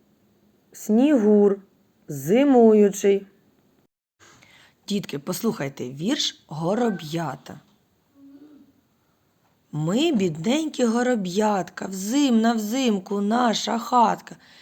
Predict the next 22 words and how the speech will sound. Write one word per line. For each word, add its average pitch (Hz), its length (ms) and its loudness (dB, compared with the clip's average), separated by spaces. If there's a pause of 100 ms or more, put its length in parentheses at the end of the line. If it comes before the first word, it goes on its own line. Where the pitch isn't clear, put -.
(300)
Киньте 233 500 0
нам 202 380 2
хоч 180 240 -6
по 165 200 -6
кришині, 190 1000 -4
допоможете 311 1080 -2
пташині. 190 800 -6 (460)
Добрі 208 580 0
діти 190 480 -4
це 175 200 -6
почули, 202 760 -6
зі 208 200 -8
стола 339 360 0
крихти 330 560 -6
згорнули, 208 680 -6 (460)
вибігли 190 720 -2
на 214 140 -2
сніг 226 360 -2
із 165 180 -10
хати 247 540 -6 (300)
пташенят 190 960 -2 (200)
нагодувати. 180 1600 -4